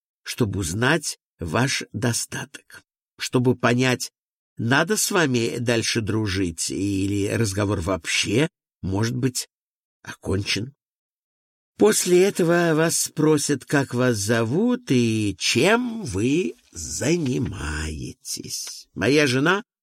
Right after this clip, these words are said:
обитала в четырнадцатом квартале на левом берегу,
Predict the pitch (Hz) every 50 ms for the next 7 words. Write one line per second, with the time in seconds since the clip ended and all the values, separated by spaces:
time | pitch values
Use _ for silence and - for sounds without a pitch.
0 | _ _ _ _ - 139 147 151 147 196 190 190 196 190 - - - - 240 -
1 | - 156 117 85 95 90 - - - 92 90 - 87 90 80 82 - 90 80 80
2 | 73 76 104 135 143 131 120 110 95 90 92 95 92 80 95 92 80 82 80 78
3 | 85 123 175 214 247